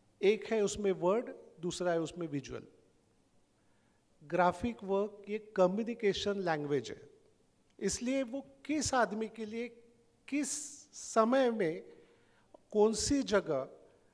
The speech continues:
और कितने स्पेस में हमको बताना है, इसके ऊपर डिपेंड करता है। अब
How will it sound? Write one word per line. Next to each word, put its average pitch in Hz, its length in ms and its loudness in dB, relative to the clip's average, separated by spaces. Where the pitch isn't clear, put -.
और 220 280 -4
कितने 233 420 -2
स्पेस 208 640 0
में 117 120 -14
हमको 190 260 -2
बताना 180 420 4
है, 135 220 -8
इसके 220 260 -4
ऊपर 202 260 0
डिपेंड 160 340 -2
करता 113 300 -8
है। - 140 -20
अब 220 260 -2